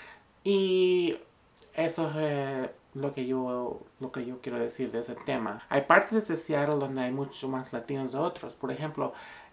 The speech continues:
em, White Center. White Center es una parte de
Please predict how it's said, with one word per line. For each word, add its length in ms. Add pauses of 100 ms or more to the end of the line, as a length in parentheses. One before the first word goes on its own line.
em, 540
White 320
Center. 340 (140)
White 220
Center 460
es 200
una 160
parte 400
de 600